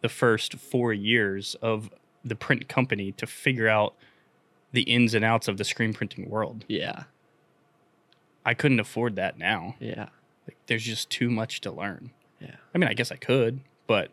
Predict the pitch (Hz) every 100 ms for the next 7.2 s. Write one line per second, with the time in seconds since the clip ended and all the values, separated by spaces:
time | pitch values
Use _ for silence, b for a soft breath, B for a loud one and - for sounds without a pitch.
0 | - 110 107 104 104 104 110 104 98 -
1 | - - 107 104 101 101 _ - - 95
2 | 98 101 - 107 110 113 _ b b b
3 | b - 110 90 95 104 95 117 117 -
4 | - 113 - - _ _ _ _ _ _
5 | - - _ 113 113 107 - 98 104 101
6 | 101 104 101 98 95 - 98 95 92 -
7 | 160